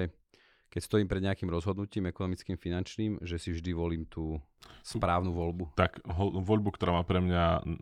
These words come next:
Speaker 2: najvyššiu možnú nejakú teoretickú hodnotu. O, viem správne zhodnotiť, o,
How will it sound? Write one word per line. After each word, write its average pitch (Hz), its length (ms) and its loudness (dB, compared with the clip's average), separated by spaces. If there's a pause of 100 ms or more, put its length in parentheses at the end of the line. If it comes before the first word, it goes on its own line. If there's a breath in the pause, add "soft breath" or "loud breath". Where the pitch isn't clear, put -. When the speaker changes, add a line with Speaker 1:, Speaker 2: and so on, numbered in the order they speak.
Speaker 2:
najvyššiu 95 560 4
možnú 90 560 6
nejakú 82 480 2
teoretickú 90 640 4
hodnotu. 85 560 0 (580 soft breath)
O, 82 320 0
viem 85 240 2
správne 82 340 4
zhodnotiť, 82 800 0
o, 82 400 0